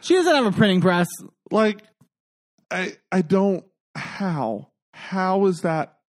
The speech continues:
Speaker 2: Like, you gotta be selling them bitches for, like, eighty, ninety, hundred bucks.
Speaker 1: Yeah.
Speaker 2: For a square of felt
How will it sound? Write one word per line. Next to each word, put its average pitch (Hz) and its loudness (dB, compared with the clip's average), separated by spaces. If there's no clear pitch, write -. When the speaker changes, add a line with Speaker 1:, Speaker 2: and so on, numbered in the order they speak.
Speaker 2:
Like, 185 -2
you 233 -2
gotta 214 2
be 226 0
selling 147 -2
them 135 -4
bitches 131 -2
for, - -6
like, 127 -4
eighty, 143 0
ninety, 131 -2
hundred 123 -4
bucks. - -6
Speaker 1:
Yeah. 135 -6
Speaker 2:
For 156 2
a 127 -2
square 220 -2
of 165 -2
felt - -6